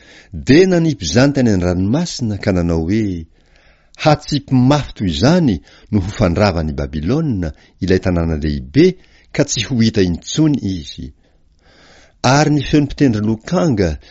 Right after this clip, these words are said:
sy ny mpitsoka mozika, sy ny mpitsoka sodina, ary ny mpitsoka trompetra, dia tsy ho re eo aminao intsony.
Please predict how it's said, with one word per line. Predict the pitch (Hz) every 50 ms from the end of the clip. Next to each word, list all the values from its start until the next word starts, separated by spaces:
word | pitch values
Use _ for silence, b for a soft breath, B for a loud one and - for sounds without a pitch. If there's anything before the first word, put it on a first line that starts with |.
| b b
sy | - - 135
ny | 120
mpitsoka | - - - - 131 - 117 95
mozika, | 87 85 82 76 69 - - 127 175 190 - - - - 92 78 71 B B B B -
sy | - -
ny | 139
mpitsoka | 107 - - - - 113 - 107
sodina, | 87 - - - - - 98 92 123 95 85 82 76 73 b b b b b -
ary | 104 107 110 107
ny | 107
mpitsoka | 90 - - - 120 110 101
trompetra, | - - 107 95 90 - - - 175 190 190 - 196 196 180 b b b b b
dia | 85 90 95
tsy | - - - 147
ho | - - 113 101
re | 98 104 110 131 -
eo | 104 98 87
aminao | 82 78 76 78 73 71
intsony. | 65 60 - - - - 101 87 78 69